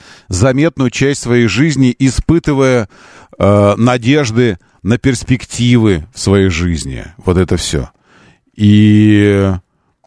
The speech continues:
э, и тут вдруг вот, э, чаще всего работу переводчиков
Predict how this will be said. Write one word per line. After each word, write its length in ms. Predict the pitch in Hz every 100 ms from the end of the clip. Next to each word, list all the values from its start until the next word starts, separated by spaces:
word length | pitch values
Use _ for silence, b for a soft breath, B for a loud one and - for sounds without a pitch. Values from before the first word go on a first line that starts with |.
| _ _ -
э, 680 | - 98 95 92 87 87 90
и 180 | 107 98
тут 220 | 135 123
вдруг 360 | 90 101 104
вот, 300 | 90 101 - - -
э, 220 | 92 85
чаще 340 | - 107 -
всего 540 | 101 - 101 127 139 135 _ -
работу 420 | - 87 98 85
переводчиков 920 | - 95 95 90 82 82 - 69 -